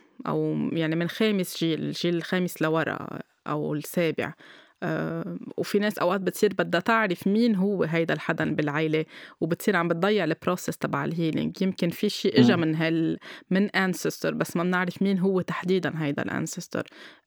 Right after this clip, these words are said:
Speaker 1: كمان إذا بين النمط، ما نصير عم نطلع على هو التفاصيل، نركز أكتر على ال-،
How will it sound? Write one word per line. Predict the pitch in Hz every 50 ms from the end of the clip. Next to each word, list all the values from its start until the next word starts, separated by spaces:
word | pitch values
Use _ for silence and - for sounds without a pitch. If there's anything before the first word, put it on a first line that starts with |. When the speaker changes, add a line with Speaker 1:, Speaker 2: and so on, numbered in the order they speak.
| - 180 -
Speaker 1:
كمان | 175 165 180 185 185 175 165 - - _ _ _ -
إذا | 185 196 190 180
بين | 170 180 180 190 202 180 170
النمط، | 170 170 180 190 190 180 - - -
ما | 185 190
نصير | 190 - - 208 196 175
عم | 165 165 170
نطلع | 165 - _ - 202 202 185 165
على | 156 156 160
هو | 160 175
التفاصيل، | 170 - - 165 - 165 165 - - 185 175 170 165
نركز | 170 180 - - 180 165 -
أكتر | - - - - - 156 147
على | 147 156 160 156
ال-، | 160 156 160 160